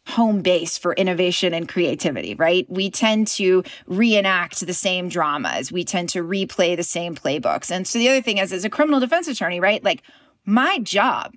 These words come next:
for fourteen years is, was to defend my clients. It was to test evidence to ensure that the state or the federal government could prove its case beyond a reasonable doubt. I didn't have a personal agenda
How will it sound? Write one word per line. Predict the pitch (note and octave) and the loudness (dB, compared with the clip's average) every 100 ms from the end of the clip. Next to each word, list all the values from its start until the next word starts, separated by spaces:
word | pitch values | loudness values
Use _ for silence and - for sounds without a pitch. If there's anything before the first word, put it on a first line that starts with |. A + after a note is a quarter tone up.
| _ | _
for | A3+ | -4
fourteen | G#3 B3+ B3 - A#3+ G3+ | 0 2 2 0 -2 0
years | G#3 A#3+ E3+ D#3+ | 0 0 -2 -4
is, | F#3+ F#3+ - - | -2 -2 -4 -8
was | F3 F#3+ | -10 -6
to | - | -2
defend | G3+ F#3 G#3 G#3 | -2 0 2 2
my | F#3 E3+ | -2 -4
clients. | - F2+ - - - | -6 -8 -8 -8 -4
It | |
was | F3+ F#3 | -2 -2
to | G3+ | -4
test | - A#3+ B3 - | 0 0 0 0
evidence | G3+ G3 F#3+ F#3+ | 0 0 -4 -4
to | - | -4
ensure | F#3 F3+ F#3+ F#3 | -4 -2 0 -2
that | F3+ | -2
the | F3 | -4
state | - F#3 F#3 F3+ | -4 0 0 0
or | F3+ | -2
the | F3 | -2
federal | - E3+ F3 | 0 2 2
government | E3+ D#3+ E3+ E3+ | 0 -2 -4 -6
could | - F#3 | -6 -6
prove | - F#3+ | -2 0
its | F3 - | 0 -4
case | - D#3+ | -4 -4
beyond | - F3 E3+ E3+ | -2 0 0 -2
a | |
reasonable | D#3+ E3 D#3+ B2+ | -4 -4 -4 -4
doubt. | - - - - - - - - - | -4 -4 -6 -12 -20 -20 -20 -4 0
I | |
didn't | A#3+ C4+ A3+ | 2 4 2
have | - A3 G3 | 2 2 2
a | |
personal | - - A3 - A3 F#3+ F3+ | -2 -2 -2 0 0 2 2
agenda | F#3 E3 F3 F3 D#3+ D3+ | 0 0 0 0 0 -2